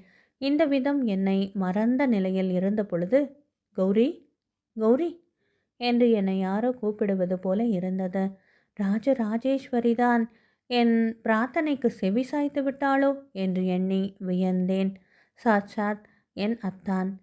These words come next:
என் இதயத்தில் குடியிருக்கும் என் அருமை சங்கரத்தான் என்னை அழைப்பதை கேட்டு மாடிக்கு விரைந்தேன். "கௌரி, இன்று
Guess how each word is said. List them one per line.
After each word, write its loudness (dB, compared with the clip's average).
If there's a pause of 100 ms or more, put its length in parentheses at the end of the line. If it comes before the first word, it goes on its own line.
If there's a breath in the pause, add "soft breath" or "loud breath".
(320 soft breath)
என் -2
இதயத்தில் -2
குடியிருக்கும் 0
என் -4
அருமை 0
சங்கரத்தான் -4 (400 loud breath)
என்னை 0
அழைப்பதை 0
கேட்டு -2 (200)
மாடிக்கு -2
விரைந்தேன். 0 (1160)
"கௌரி, 4 (720)
இன்று 0